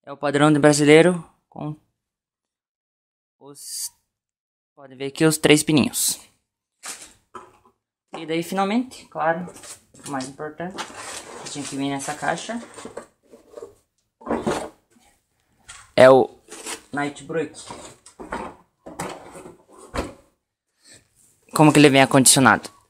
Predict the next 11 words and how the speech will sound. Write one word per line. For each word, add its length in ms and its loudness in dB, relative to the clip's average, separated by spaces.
Ele 200 2
vem 280 0
essas 260 -2
duas 300 0
espumas 460 -4
de 100 -4
isopor 580 0
e 140 -2
também 420 0
neste 480 2
plástico. 800 -2